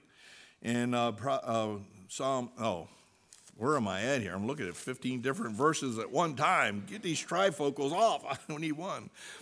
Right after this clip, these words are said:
Uh, Revelation chapter seven, verse sixteen says, "And they shall hunger no more, neither thirst anymore.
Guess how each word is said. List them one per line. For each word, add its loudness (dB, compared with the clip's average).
Uh, 6
Revelation 8
chapter 4
seven, 2
verse 4
sixteen -2
says, 0
"And 0
they 6
shall 4
hunger 4
no 0
more, 2
neither 0
thirst 0
anymore. -8